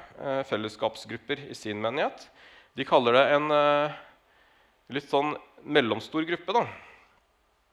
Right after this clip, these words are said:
som, eh, ja, kanskje tredve, førti stykker som møtes, fordi at når det er en så stor gjeng, så er det lettere å handle, altså act, å gå på troen,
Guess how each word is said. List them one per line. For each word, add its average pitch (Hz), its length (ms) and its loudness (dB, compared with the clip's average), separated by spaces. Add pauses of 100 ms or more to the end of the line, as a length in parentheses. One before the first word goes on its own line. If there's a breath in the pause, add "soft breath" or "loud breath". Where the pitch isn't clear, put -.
(240)
som, 131 300 -4
eh, 127 340 2 (1200 loud breath)
ja, 127 120 0 (120)
kanskje 151 260 2
tredve, 139 240 2
førti 147 240 -4
stykker 202 400 -2 (140)
som 170 180 -6
møtes, 170 380 0
fordi 151 240 -4
at 147 180 -4
når 156 120 0
det 156 100 2
er 143 80 4
en 165 60 0
så 156 200 -6
stor 160 220 -4
gjeng, 190 240 2 (440 loud breath)
så 131 220 4
er 135 60 6
det 147 120 0
lettere 135 360 -2
å 135 140 0 (440)
handle, 185 340 0 (320)
altså 139 200 -10
act, - 460 -10 (720 soft breath)
å 127 80 -10
gå 127 160 2
på 156 100 -8
troen, 156 320 -4